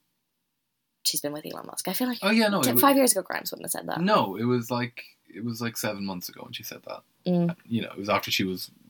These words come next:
Speaker 2: uh, reading the Communist Manifesto and people asked her about it, and she then gave her honest opinion. Where, and it, it's,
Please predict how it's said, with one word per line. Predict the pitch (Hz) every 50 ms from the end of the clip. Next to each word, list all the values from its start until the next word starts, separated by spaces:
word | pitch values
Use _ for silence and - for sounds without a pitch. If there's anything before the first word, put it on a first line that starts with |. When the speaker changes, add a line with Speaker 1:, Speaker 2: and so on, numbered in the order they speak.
| 62 64 87 98
Speaker 2:
uh, | 98 98 90 85 80 58 - - _ _ _ -
reading | 117 113 110 107 104 101 98 98 98
the | 98
Communist | 95 - 107 101 98 95 92 -
Manifesto | 101 98 95 92 98 98 95 - - 95
and | 87 98 -
people | 104 95 101 92
asked | 92 95 - -
her | 95
about | 92 - 92 92 90
it, | - - _ - - - _ - - -
and | - -
she | - - 104 95 - -
then | 98 95 87 92
gave | 95 98 95 92 90
her | - - 90
honest | 95 92 92 -
opinion. | - - 98 95 92 92 90 87
Where, | 95 95 - - - - - -
and | - 131 139
it, | 143 131 95 107 - - - - -
it's, | - - 107 - - -